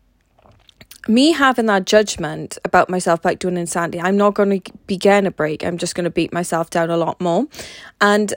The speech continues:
I was talking to my coach in this life coaching call, and, um,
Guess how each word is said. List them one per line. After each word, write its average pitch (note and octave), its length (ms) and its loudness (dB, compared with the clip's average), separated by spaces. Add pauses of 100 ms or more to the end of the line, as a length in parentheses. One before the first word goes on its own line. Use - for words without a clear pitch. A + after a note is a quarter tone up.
I G#3+ 140 6
was A3+ 160 2
talking C4 260 -2
to A3+ 80 -6
my A3 120 4
coach G3+ 420 0
in F#3 100 0
this F3 200 -4
life F3+ 220 0
coaching E3 400 -8
call, D#3+ 460 -4
and, F#3 260 -2
um, F#3 280 0